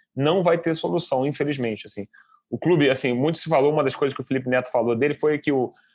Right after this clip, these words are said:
o Walter e o João queriam dar o C-, investir o dinheiro no C T. Eles compraram um terreno, é, e deram ao clube. Claro que tem uma negociação lá, uma dos-, a alienação fiduciária. E, e,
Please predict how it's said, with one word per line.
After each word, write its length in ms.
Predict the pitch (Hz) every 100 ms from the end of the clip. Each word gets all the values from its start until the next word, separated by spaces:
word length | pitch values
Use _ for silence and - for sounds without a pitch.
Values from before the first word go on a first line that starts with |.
| _ -
o 100 | 117
Walter 420 | 127 143 143 135
e 40 |
o 40 | 127
João 320 | 120 135 156
queriam 280 | 175 147 139
dar 160 | 139
o 40 | 135
C-, 280 | - 127 _
investir 400 | 139 127 127 -
o 60 | 135
dinheiro 260 | 127 131 135
no 100 | 135
C 200 | - 151
T. 280 | 127 117 - -
Eles 140 | 156
compraram 800 | - 226 214 151 170 247 180 113 - _ -
um 100 | 131
terreno, 580 | 135 110 123 156 139 - _ _ _ _ _ _ -
é, 720 | 120 120 117 110 110 104 -
e 60 | 135
deram 580 | 123 135 196 165 113 -
ao 160 | 117 117
clube. 440 | - 139 110 101 _ _ -
Claro 240 | 143 151
que 60 | 147
tem 80 | 131
uma 100 | 127
negociação 640 | 123 127 123 113 - 151
lá, 80 | 135
uma 140 | 131
dos-, 220 | 123 120 -
a 200 | 117 110
alienação 480 | 117 120 117 113 123
fiduciária. 760 | - 113 110 110 117 170 185 185 _ _ - _ _
E, 80 | -
e, 540 | 147 143 143 139 123